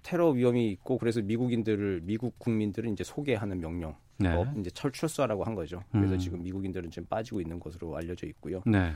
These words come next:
Speaker 1: 전운이 감돌고 있는 건 좀 확실한 것 같고 트럼프 대통령이 왜 이런 결정을 했을까에 대해서도 지금 말들이 참 많은 상황이죠.
Speaker 2: 어, 우리로서는 뭐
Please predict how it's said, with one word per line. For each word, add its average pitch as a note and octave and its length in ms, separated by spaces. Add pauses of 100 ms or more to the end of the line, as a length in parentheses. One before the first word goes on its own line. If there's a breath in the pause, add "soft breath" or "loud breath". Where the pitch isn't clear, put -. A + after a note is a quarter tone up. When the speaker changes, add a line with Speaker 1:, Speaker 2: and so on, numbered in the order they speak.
(340 loud breath)
Speaker 1:
전운이 D3+ 440
감돌고 A#2 400
있는 A2 160
건 G2+ 160
좀 G2+ 120
확실한 A#2+ 400
것 G#2+ 60
같고 F2 520 (320 soft breath)
트럼프 E3 260
대통령이 A#2 400
왜 F#2 160
이런 A2 220
결정을 F#2+ 400
했을까에 A2 460
대해서도 G2+ 500
지금 E2+ 580
말들이 F2 460
참 - 220
많은 E2 360 (300)
상황이죠. G2 640 (240)
Speaker 2:
어, D#2+ 340 (560 loud breath)
우리로서는 F#3 680
뭐 D#3+ 420